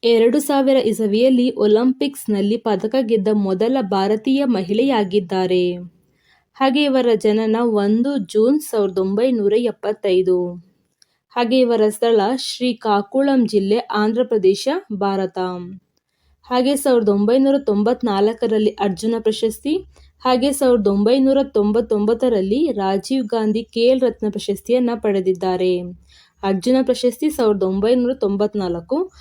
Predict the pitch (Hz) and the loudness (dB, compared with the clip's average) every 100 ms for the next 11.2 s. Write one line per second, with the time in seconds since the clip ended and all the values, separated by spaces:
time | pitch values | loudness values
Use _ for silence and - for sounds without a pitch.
0 | - _ 254 233 285 285 277 233 196 196 | -20 _ -2 0 -2 -2 0 0 0 0
1 | 208 262 254 262 262 - 202 220 262 220 | 2 2 2 2 0 0 0 0 0 0
2 | 196 190 214 349 381 _ _ - 214 214 | 0 -2 2 0 0 _ _ 0 2 2
3 | 208 302 247 214 196 208 269 - 247 240 | 0 -2 -2 -2 -2 -2 -2 2 2 4
4 | 202 190 247 247 220 190 185 - 185 269 | 0 -2 -4 -4 -4 -4 -4 -2 0 2
5 | 302 320 - 247 233 254 262 262 220 202 | 2 2 -2 -2 2 2 4 2 2 0
6 | 220 233 240 247 226 214 208 214 196 196 | 0 0 -2 -2 0 2 2 0 -4 -2
7 | 190 190 185 - _ _ _ _ _ _ | -2 -2 -6 -16 _ _ _ _ _ _
8 | _ _ _ _ - 214 226 233 285 254 | _ _ _ _ -6 -2 -2 0 0 2
9 | 214 208 214 190 185 - 254 226 - 330 | 2 2 4 2 -2 -4 -2 -2 0 0
10 | 330 214 220 220 - 262 277 277 220 190 | 0 0 2 0 -2 -2 -2 -4 -4 -4
11 | 190 185 | -4 -10